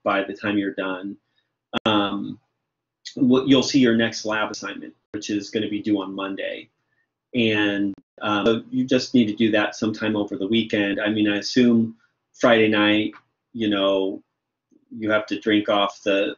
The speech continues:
the sorrows of the contest, but on Saturday or Sunday, hopefully <laughs> you, you can, uh, find time to work on that lab, and that lab will kinda help prepare you a little bit for what's going on on Monday. Um, so today, what are we doing?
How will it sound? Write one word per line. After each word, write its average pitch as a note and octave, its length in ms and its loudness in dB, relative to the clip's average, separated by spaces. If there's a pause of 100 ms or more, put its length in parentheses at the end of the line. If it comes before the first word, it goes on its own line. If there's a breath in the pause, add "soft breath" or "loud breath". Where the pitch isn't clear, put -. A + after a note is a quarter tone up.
the G2+ 100 -6
sorrows G2 500 0
of F#2 100 -20
the - 80 -20
contest, G2 560 -4
but F#2+ 120 -2
on G2 180 -6
Saturday G#2 420 0
or G2 80 -6
Sunday, G2+ 560 -4 (180)
hopefully G2 580 -10 (160)
<laughs> - 600 -18
you, G#2+ 380 -2
you G#2 200 -2
can, G2 340 -2
uh, G2 380 -6
find G2+ 200 -2
time G#2+ 140 0
to G#2 60 0
work G2 220 -2
on G2 100 -2
that G2+ 180 -4
lab, D3+ 300 4
and B2+ 100 4
that A#2+ 120 -2
lab B2+ 300 -2
will A2 260 0 (140)
kinda - 360 -4 (120)
help A2+ 240 0
prepare A2 360 0
you G#2+ 180 0
a - 20 -2
little G2+ 240 -2
bit - 160 -6 (100)
for G2+ 200 -2
what's G2+ 220 -8
going G2 260 -6
on F#2+ 140 -10
on F#2+ 240 -12
Monday. G2 320 -8 (800 soft breath)
Um, G#2+ 400 2
so - 180 0
today, B2+ 720 4
what A#2+ 140 2
are A#2 100 2
we A2 140 -4
doing? G#2 440 -2